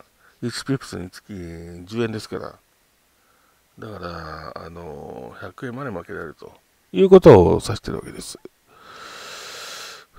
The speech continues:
まあ、例えばその、十万円だったら、あ、違う違う違う、十万円だったら、一パーセントっつったら千円ですよね。十万円の一パーセント、千円ですから。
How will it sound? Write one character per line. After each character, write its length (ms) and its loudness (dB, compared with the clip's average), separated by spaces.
ま 140 -4
あ、 580 -4
例 60 10
え 40 6
ば 120 2
そ 140 -4
の、 1800 -2
十 220 -2
万 160 2
円 60 2
だ 80 4
っ 40 -4
た 140 2
ら、 260 -6
あ、 60 -6
違 160 2
う 20 2
違 80 -4
う 160 -6
違 60 -4
う、 40 -8
十 260 2
万 140 4
円 80 0
だ 80 2
っ 20 2
た 160 -6
ら、 480 0
一 200 -6
パ 120 8
ー 40 2
セ 120 2
ン 60 2
ト 60 -14
っ 20 -14
つ 20 -20
っ 40 -20
た 100 -4
ら 100 -4
千 180 2
円 80 0
で 80 -6
す 120 -6
よ 60 -4
ね。 380 -4
十 160 -2
万 140 0
円 80 -6
の 80 -6
一 160 0
パ 80 8
ー 60 -6
セ 80 -10
ン 40 -14
ト、 100 -12
千 200 -4
円 60 -4
で 80 -10
す 80 -10
か 100 -10
ら。 160 -8